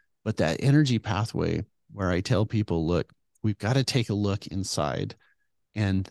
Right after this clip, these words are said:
and avoid how to be unhappy," which is comparison syndrome. And that's such an important, like, "Oh, I should be as successful as this person," or, "Look at that, you know, perfect life that they have on Facebook,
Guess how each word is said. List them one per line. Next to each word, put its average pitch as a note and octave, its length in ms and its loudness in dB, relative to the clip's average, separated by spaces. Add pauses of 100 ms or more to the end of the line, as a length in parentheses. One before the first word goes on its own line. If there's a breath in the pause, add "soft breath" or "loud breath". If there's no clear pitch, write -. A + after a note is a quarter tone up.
(140)
and G2 160 -2
avoid G#2 480 2
how G#2+ 140 0
to G2 80 -2
be F2+ 140 -4
unhappy," F#2 440 -2
which F#2 260 -6
is F#2+ 420 -4
comparison B2 600 -4
syndrome. - 460 -10 (560)
And G#2 140 -2
that's G#2 260 -2
such B2 220 0
an B2 60 4
important, A#2 280 0
like, G2 180 0
"Oh, B2 140 4
I A2 120 4
should A2+ 260 0
be G#2+ 180 4
as G2+ 100 2
successful A2 560 -2
as G#2+ 120 -4
this G#2+ 220 -4
person," F2+ 440 -4
or, E2+ 160 -2
"Look A#2+ 240 0
at A2 120 -2
that, F#2+ 260 -2
you G#2+ 100 -4
know, G2+ 80 -4
perfect A#2+ 360 -2
life G2 240 0
that - 180 -4
they G2 120 -2
have G2+ 220 0
on F#2 160 -2
Facebook, F#2+ 640 -2